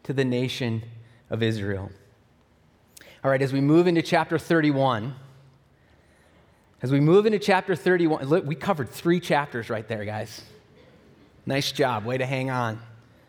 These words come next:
As we move into chapter thirty-one, Moses knows that his time of leadership is about to end, right? We've talked about this before. Moses was not going to be allowed to enter the promised land.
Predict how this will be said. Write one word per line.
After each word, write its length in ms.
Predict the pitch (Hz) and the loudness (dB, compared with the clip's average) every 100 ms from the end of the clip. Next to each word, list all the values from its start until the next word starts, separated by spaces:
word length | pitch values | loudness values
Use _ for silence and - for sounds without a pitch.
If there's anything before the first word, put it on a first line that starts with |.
| _ _ _ _ _ _ _ _ | _ _ _ _ _ _ _ _
As 80 | - | -2
we 80 | 139 | 2
move 200 | 160 214 | 4 4
into 120 | 226 | 2
chapter 340 | - 202 196 196 | 2 2 2 2
thirty-one, 540 | 190 185 170 165 143 | 2 2 4 4 4
Moses 440 | 151 185 190 202 | 4 4 2 0
knows 360 | 170 180 196 175 | 2 4 4 4
that 160 | 135 117 | 0 0
his 220 | 185 - | 0 0
time 520 | - - 190 208 214 | -6 0 2 2 0
of 240 | 190 160 | 0 0
leadership 840 | 151 196 196 165 - 143 - - - - - - | 4 6 6 4 2 0 0 -10 -20 -20 -10 -2
is 140 | 143 | 0
about 360 | 156 143 151 - | 2 2 0 -2
to 140 | 160 | -4
end, 320 | 143 117 95 - - - _ | 0 -2 -4 -10 -20 -20 _
right? 140 | 123 147 | -2 0
We've 120 | 135 | 0
talked 260 | 156 170 | 2 0
about 200 | 180 156 | 2 0
this 160 | 151 147 | 0 -2
before. 440 | 143 - 170 143 - - - | -4 0 4 4 0 -12 0
Moses 440 | 147 185 196 180 | 4 4 2 0
was 180 | 170 139 | 0 2
not 560 | 135 147 160 170 185 | 2 4 4 2 0
going 200 | 160 175 | 0 0
to 80 | 175 | 0
be 140 | 170 175 | 0 2
allowed 340 | 165 160 165 | 4 4 2
to 200 | 185 - | -2 0
enter 500 | 175 175 175 170 160 - - | 2 2 2 2 0 -4 -4
the 100 | 160 | -4
promised 640 | - 165 147 143 143 - - - - | 0 2 2 2 -2 -6 -18 -20 -8
land. 500 | 135 139 127 110 101 | -2 0 0 -2 -4